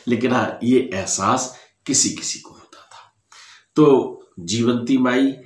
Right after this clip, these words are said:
और सिद्ध माँ ने ये प्रसंग उनके अनंत यात्रा जाने के पश्चात ये बताया कि इस, इस तरह से महाराज जी इस तरह से एक दिन जब बद्री धाम में गए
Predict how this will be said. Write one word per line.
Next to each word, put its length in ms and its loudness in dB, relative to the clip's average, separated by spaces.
और 160 -14
सिद्ध 580 0
माँ 300 0
ने 260 -6
ये 380 6
प्रसंग 640 0
उनके 280 -12
अनंत 640 -8
यात्रा 420 -10
जाने 360 -10
के 140 -12
पश्चात 720 -2
ये 100 -8
बताया 480 -16
कि 200 -10
इस, 180 2
इस 200 2
तरह 180 0
से 320 -2
महाराज 460 -4
जी 300 -4
इस 220 -8
तरह 160 0
से 560 -6
एक 200 -8
दिन 360 -8
जब 220 -8
बद्री 280 -4
धाम 260 -4
में 180 -4
गए 260 4